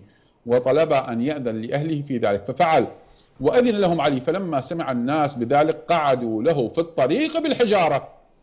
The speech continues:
وخرج به ناس يسير من أهله". ثلاثة رايحين ويا-، آه، اللي تستحي من الملائكة، جهز جيش العسرة، مبشر ب-، ثلاثة فقط، ثلاثة، ونسوان وياهم ثلاثة يمكن أيضًا، نائلة وبنته وبعد ما أعرف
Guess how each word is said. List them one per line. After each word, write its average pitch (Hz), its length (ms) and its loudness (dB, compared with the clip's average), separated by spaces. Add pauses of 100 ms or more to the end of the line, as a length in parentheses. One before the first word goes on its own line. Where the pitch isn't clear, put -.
(360)
وخرج 190 540 2
به 196 280 0
ناس 220 300 -2
يسير 233 640 0
من 233 140 0
أهله". 196 360 2
ثلاثة 247 560 2 (640)
رايحين 190 260 -2
ويا-، 175 220 -6
آه، 277 300 -4
اللي 247 200 0
تستحي 240 400 -2
من 208 140 -4
الملائكة، 208 960 -2 (380)
جهز 170 400 4
جيش 180 140 4
العسرة، 208 540 0
مبشر 180 380 -2
ب-، 175 160 -6 (140)
ثلاثة 302 360 2 (520)
فقط، 302 360 2
ثلاثة، 269 400 0 (320)
ونسوان 262 420 0
وياهم 214 340 -4
ثلاثة 220 260 -4
يمكن - 240 -14
أيضًا، - 240 -14 (420)
نائلة 180 460 2
وبنته 196 380 0
وبعد 170 300 2
ما 165 60 0
أعرف 131 300 0